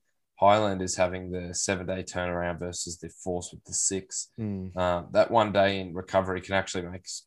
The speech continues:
Speaker 1: quite a big difference, but I'm hoping for the Force in that one. Look, we'll jump over on Saturday, an afternoon game in Eden Park, Blues versus Tars. A lot of points again in this one.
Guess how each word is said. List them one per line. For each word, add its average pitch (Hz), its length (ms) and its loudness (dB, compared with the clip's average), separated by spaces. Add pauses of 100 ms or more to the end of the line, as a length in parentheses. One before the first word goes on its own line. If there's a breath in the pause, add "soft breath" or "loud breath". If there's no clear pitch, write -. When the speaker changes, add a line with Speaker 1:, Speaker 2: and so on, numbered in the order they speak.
(140)
Speaker 1:
quite 98 280 6
a 87 120 0 (120)
big 95 180 -6
difference, 90 360 -10
but 92 240 4 (440 soft breath)
I'm 87 140 0
hoping 87 420 2
for 92 300 0
the 90 140 -4
Force 113 480 4
in 107 140 4
that 156 180 8
one. 113 160 4 (400 soft breath)
Look, 156 180 2
we'll 147 140 2
jump 180 240 6
over 160 180 4
on 143 80 2
Saturday, 127 560 4
an 101 140 -4
afternoon 117 480 2
game 101 320 2
in 98 180 -6
Eden 135 320 2
Park, 98 300 8 (160)
Blues 151 320 4
versus 104 420 0
Tars. 113 560 6 (540 soft breath)
A - 60 -6
lot 123 200 6
of 143 100 2
points 123 300 0
again 107 240 2
in 98 140 -4
this 104 240 -2
one. 98 380 0